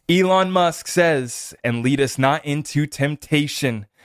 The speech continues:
Donald Trump not trying to come back to Twitter just yet, but he has been approved, and they're just getting started with this, folks.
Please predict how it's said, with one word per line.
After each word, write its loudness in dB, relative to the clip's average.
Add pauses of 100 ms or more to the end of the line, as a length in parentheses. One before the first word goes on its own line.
(240)
Donald 0
Trump -4
not -4
trying -4
to -10
come -4
back -2
to -4
Twitter 0
just 0
yet, 0 (340)
but 2
he -2
has 0
been -2
approved, 0
and -4
they're -2
just -4
getting -4
started -2
with -4
this, -2
folks. -4